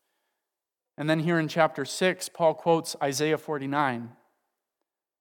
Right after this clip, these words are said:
"In the time of my favor, I heard you, and in the day of salvation, I helped you." And then he goes on to proclaim, "Look, now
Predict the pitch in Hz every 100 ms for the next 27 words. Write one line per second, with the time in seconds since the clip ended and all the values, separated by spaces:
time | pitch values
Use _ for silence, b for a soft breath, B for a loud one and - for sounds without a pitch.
0 | _ _ _ _ - 160 160 - 185 180
1 | 165 160 156 151 - 165 156 139 127 131
2 | _ _ _ _ _ 127 131 110 180 170
3 | 127 113 107 - _ _ _ _ _ _
4 | _ 135 151 143 143 160 160 143 - 139
5 | 127 147 160 - 139 120 117 _ _ _
6 | _ _ _ - 131 - 185 180 - -
7 | 107 113 _ _ _ _ _ _ _ _
8 | _ _ _ _ - 135 151 160 151 131
9 | 143 143 139 123 143 - 139 - 160 156
10 | 147 127 120 - b b b _ 151 214
11 | - - - _ _ _ _ - 139 220
12 | 226 196